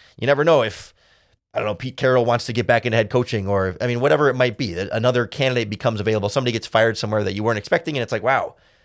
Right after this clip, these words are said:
this would be a great opportunity to add that coach." Like, just because the Bears didn't take advantage of this great head coaching pool doesn't mean that in the future there might not still be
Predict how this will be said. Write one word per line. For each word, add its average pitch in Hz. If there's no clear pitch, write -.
this 110
would 135
be 120
a 110
great 120
opportunity 110
to 107
add 95
that 104
coach." 139
Like, 120
just 185
because 202
the 160
Bears 156
didn't 147
take 156
advantage 131
of 95
this 135
great 160
head 165
coaching 170
pool 185
doesn't 202
mean 175
that 143
in 143
the 123
future 127
there 147
might 170
not 151
still 147
be 123